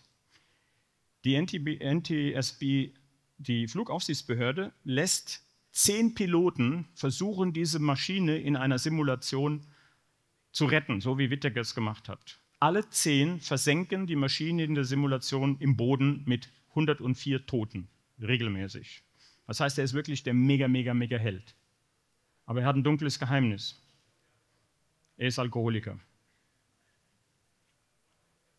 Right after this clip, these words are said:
Und weil er so einen wahnsinnigen Hangover hatte am nächsten Tag, dass er eigentlich gar nicht aus dem Bett kam, damit er überhaupt fliegen konnte, hat er sich dann eine Linie,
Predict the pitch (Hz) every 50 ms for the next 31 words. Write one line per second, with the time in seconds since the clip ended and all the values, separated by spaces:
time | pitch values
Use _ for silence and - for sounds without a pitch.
0 | _ _ _ _ - 139 131 - - - - - - _ _ _ _ _ - 117
1 | 123 123 120 120 139 185 214 190 139 117 113 113 104 98 120 143 165 220 240 220
2 | 226 - 160 143 139 123 107 117 117 113 113 185 226 196 135 123 120 110 117 113
3 | 123 123 123 135 135 123 123 120 120 127 123 - - - 127 - 135 131 135 143
4 | 139 - - 120 110 123 117 - 123 123 123 123 110 - - 127 120 120 113 110
5 | 110 107 113 113 - 202 - - - - 113 107 110 117 131 143 139 143 - _
6 | _ _ _ _ _ _ _ _ _ _ _ _ _ _ _ _ _ _ _ _
7 | _ _ 113 104 117 135 139 123 120 123 123 117 - - 165 240 240 202 151 139
8 | - 123 120 123 123 135 160 175 196 165 - - _ _ _ _ _ _ _ _
9 | _ _ _ _ _ _ _ _ _ _ _ _ _ _ _ _ _ - 123 123
10 | 127 127 117 131 120 - 135 135 139 135 131 131 135 147 151 151 147 143 143